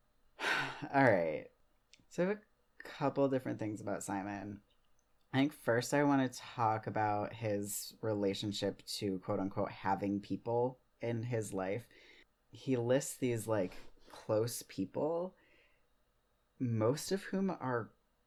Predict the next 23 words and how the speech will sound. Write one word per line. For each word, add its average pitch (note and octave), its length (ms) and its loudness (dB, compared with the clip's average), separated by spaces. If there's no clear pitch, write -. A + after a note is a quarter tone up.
grown-ups. G2+ 1120 -6
And B2 680 0
so - 180 2
it's - 340 2
the C3 220 4
maid, B2 800 0
so C3 320 4
Penny D#3 340 2
and D#3+ 80 2
Agatha, D#2+ 640 -4
and A#2+ 160 0
then A2 340 -2
the A#2 140 0
mage, A2 680 0
one A#2 240 0
of C#3+ 100 0
his - 280 -4
teachers, G2 920 -2
his B2 300 -2
girlfriend's B2+ 840 0
dad, A#2 800 -4
and B2 280 2
Eb, F2 320 -4